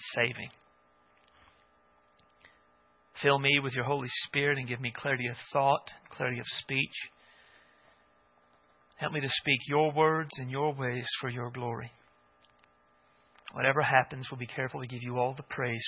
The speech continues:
for you alone deserve it. We ask this in the name of our wonderful Savior, Jesus Christ. Amen. You may be seated.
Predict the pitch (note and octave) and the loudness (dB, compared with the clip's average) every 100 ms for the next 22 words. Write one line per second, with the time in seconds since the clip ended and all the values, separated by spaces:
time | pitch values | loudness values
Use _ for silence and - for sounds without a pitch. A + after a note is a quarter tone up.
0 | - A#2+ B2 B2 B2 B2+ C3+ C3 A#2 A2+ | -6 -8 -6 -4 -4 -6 -8 -6 -6 -8
1 | A2+ - _ _ _ _ _ _ _ _ | -16 -20 _ _ _ _ _ _ _ _
2 | _ _ - B2+ A#2+ C3 - C#3 B2+ - | _ _ -8 6 8 8 6 0 0 0
3 | C3+ B2 A#2+ B2+ C3 B2 B2+ B2 B2+ - | -6 -2 0 0 -2 0 2 4 2 -4
4 | - - _ B2 B2 C3+ - C#3 - B2 | -20 -20 _ -4 -2 -2 -4 -4 -2 -2
5 | A#2 A#2+ G#2+ A#2 A2+ - - A#2+ A#2 - | -6 -6 -6 -6 -4 -4 -6 -10 -10 -12
6 | - _ _ _ _ - - A#2+ A#2 G#2+ | -18 _ _ _ _ -16 -14 -10 -8 -8
7 | _ _ _ - - - B2+ A#2 - D3 | _ _ _ -18 -14 -4 -4 4 6 6
8 | A#2+ | 4